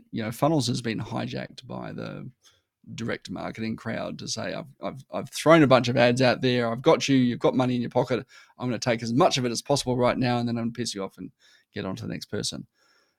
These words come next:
Um, I think if we, if we think about our customer journey more like a pipe, that all the people that come in one end come out the other,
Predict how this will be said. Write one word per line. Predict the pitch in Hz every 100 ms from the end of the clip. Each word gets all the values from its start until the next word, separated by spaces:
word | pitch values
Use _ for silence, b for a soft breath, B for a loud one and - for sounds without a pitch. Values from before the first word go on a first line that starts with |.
| _ _
Um, | 113 113 110 113 - _ _ - - - - - _ -
I | 110
think | - 151
if | 180 147
we, | 139 127 123 95
if | -
we | 123 117
think | - 127 139
about | 123 110 -
our | 104
customer | - 107 - 104
journey | 113 110 110
more | 110
like | 101 -
a | -
pipe, | - 131 165 - - _ _ _ _ _ _ _ - _
that | 110
all | 107
the | 123
people | 120 113
that | 104
come | 117 110
in | 110
one | - 123
end | 165 190 - b b b _ _
come | - 107
out | -
the | -
other, | -